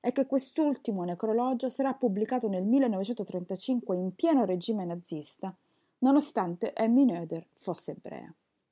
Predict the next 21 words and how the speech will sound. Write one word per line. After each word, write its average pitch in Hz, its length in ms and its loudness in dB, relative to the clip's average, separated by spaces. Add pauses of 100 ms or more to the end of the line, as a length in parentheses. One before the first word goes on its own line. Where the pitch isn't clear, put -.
(500)
Con 294 200 8
questo 370 300 4
dunque, 381 380 0 (460)
con 233 140 6
la 226 80 10
storia 262 240 4
di 226 80 4
una 196 120 2
donna 208 400 4
che - 120 0
ha 220 40 4
dato 233 200 2
un 226 80 2
enorme 240 400 2
contributo 196 480 -2
alla 175 100 -2
matematica 185 520 -2
moderna, 240 480 0 (340)
io 320 180 8
vi 226 100 4
lascio, - 540 -6